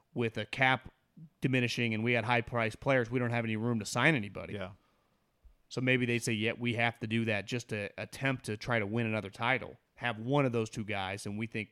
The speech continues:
Speaker 1: for whatever reason Wiggins is the better fit." But,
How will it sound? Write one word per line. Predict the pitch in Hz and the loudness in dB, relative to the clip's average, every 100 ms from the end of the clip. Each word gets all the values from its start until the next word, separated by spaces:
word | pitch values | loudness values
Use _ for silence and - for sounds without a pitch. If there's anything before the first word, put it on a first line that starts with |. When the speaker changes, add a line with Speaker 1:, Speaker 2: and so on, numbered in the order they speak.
| _ | _
Speaker 1:
for | 110 | -8
whatever | 104 107 104 | -4 -2 -4
reason | 104 107 104 101 | -6 -6 -6 -2
Wiggins | 117 113 107 | 0 0 -2
is | 104 | -6
the | 101 | -8
better | 101 104 101 | -6 -6 -6
fit." | - 101 - _ _ _ _ _ _ _ _ _ _ - | -6 -6 -6 _ _ _ _ _ _ _ _ _ _ -10
But, | 107 | -8